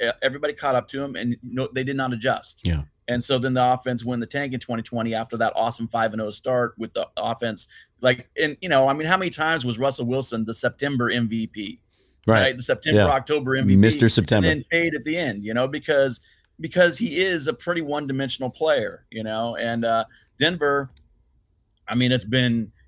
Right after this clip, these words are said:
Speaker 1: he, he's in a new system. I, you know, we've seen this thing this week where he apparently is, is he's still using Seahawk
Speaker 2: <laughs>
Speaker 1: audibles.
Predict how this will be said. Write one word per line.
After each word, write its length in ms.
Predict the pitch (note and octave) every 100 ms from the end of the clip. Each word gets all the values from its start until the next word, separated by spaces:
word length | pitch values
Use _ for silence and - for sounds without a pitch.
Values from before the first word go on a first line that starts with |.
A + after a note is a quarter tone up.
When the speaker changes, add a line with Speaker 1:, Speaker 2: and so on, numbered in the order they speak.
| -
Speaker 1:
he, 180 | C3+ F3
he's 160 | D#3+ D3
in 100 | C3
a 40 |
new 140 | C#3
system. 640 | F3+ E3+ D#3+ - D#3 D#3 D3+
I, 300 | B2 A#2 A2+ - - _
you 120 | B2
know, 80 | C3
we've 200 | C3 C3
seen 180 | D3+ C#3+
this 140 | C3+
thing 260 | C#3+ C#3 C3+
this 180 | C3+
week 220 | C3 C#3+ C#3
where 260 | C3+ B2+ B2
he 100 | C3
apparently 400 | B2+ C3+ C#3 C3
is, 220 | A#2+ -
is 160 | C3
he's 140 | A#2 B2
still 200 | - C#3+
using 240 | C3 A#2+
Seahawk 440 | A2+ C#3+ C#3 C#3 -
Speaker 2:
<laughs> 80 | -
Speaker 1:
audibles. 640 | B2 B2+ C3+ C#3 C#3 -